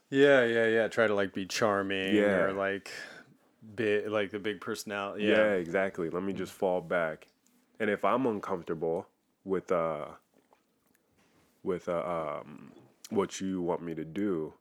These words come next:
Speaker 2: it's okay to say that. You know,
Speaker 1: Yeah.
Speaker 2: as a m-, as a man,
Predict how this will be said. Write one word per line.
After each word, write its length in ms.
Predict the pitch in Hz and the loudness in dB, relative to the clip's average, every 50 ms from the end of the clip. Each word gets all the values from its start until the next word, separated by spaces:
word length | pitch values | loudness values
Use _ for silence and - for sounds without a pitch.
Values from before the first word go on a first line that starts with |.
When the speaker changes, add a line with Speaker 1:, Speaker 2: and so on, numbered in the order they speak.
| _ _ - | _ _ -8
Speaker 2:
it's 140 | - - | -6 -4
okay 260 | 87 80 - - 95 87 | -6 -6 -4 -2 -2 -2
to 100 | 80 78 | -2 -2
say 240 | - - 90 85 | -2 0 0 0
that. 240 | 80 76 65 - - - _ _ _ _ _ _ _ _ _ - | 0 -2 -4 -6 -10 -16 _ _ _ _ _ _ _ _ _ -4
You 100 | - 135 | 0 2
know, 80 | 156 185 | 4 6
Speaker 1:
Yeah. 180 | 175 120 - - - | 6 4 4 2 -2
Speaker 2:
as 160 | 98 87 78 | -2 -2 -2
a 40 | 85 | -2
m-, 240 | 76 82 85 - - - - | -6 -6 -8 -10 -6 -2 0
as 160 | 110 95 82 | 0 0 0
a 40 | 85 | -2
man, 500 | 85 87 92 98 98 90 78 78 78 | -2 -2 -2 -2 -2 -2 -4 -6 -8